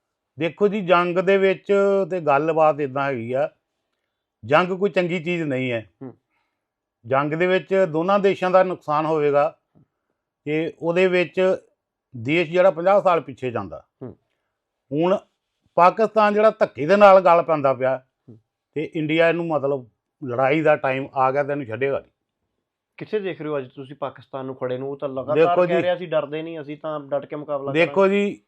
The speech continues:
Speaker 1: ਮਾੜਾ ਬੰਦਾ ਜਿਹੜਾ ਹੁੰਦਾ ਜਾਂ ਚੋਰ ਬੰਦਾ ਹੁੰਦਾ, ਉਹ ਵੱਧ ਰੌਲਾ ਪਾਉਂਦਾ।
Speaker 2: ਹੂੰ।
Speaker 1: ਜੇ ਜਿਹੜਾ ਬੰਦਾ ਸੰਪੰਨ ਹੁੰਦਾ ਹਰ ਪਾਸਿਓਂ,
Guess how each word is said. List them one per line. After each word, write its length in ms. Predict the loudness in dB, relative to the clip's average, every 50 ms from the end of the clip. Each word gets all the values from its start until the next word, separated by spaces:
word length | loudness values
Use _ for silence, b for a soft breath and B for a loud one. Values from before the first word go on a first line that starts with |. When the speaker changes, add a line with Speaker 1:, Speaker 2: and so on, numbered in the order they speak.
| _ -16
Speaker 1:
ਮਾੜਾ 460 | -12 -4 2 4 6 6 8 8 6
ਬੰਦਾ 380 | 6 4 0 0 0 0 2 2
ਜਿਹੜਾ 240 | 2 2 4 4 2
ਹੁੰਦਾ 380 | 2 0 -2 -2 -4 -4 -8 _ _ _ -20 -20 -20 _ -2
ਜਾਂ 160 | 0 0 0
ਚੋਰ 380 | 0 -2 -4 -2 0 0 2 2
ਬੰਦਾ 300 | 0 0 0 2 2 2
ਹੁੰਦਾ, 340 | 2 0 -2 -2 -4 -4 _
ਉਹ 100 | -10 -8
ਵੱਧ 260 | -2 0 0 0 2 0
ਰੌਲਾ 260 | 0 0 0 -2 -4
ਪਾਉਂਦਾ। 360 | -4 -6 -8 -8 -10 -14 -14 _ _ _ -18
Speaker 2:
ਹੂੰ। 140 | -18 -18 -18 _ _ _ _ _ _ _ _ _ _ _ _ _ _ _ _ _ _ _ _ -20
Speaker 1:
ਜੇ 320 | -16 -6 -2 0 2 2
ਜਿਹੜਾ 320 | 2 2 4 8 8 8 8
ਬੰਦਾ 380 | 8 6 6 6 6 4 4
ਸੰਪੰਨ 420 | 4 2 -2 -4 -2 0 0 2 2
ਹੁੰਦਾ 360 | 2 2 0 0 0 0 0
ਹਰ 220 | 2 4 4 4
ਪਾਸਿਓਂ, 500 | 4 4 2 2 2 0 -2 -4 -4 -4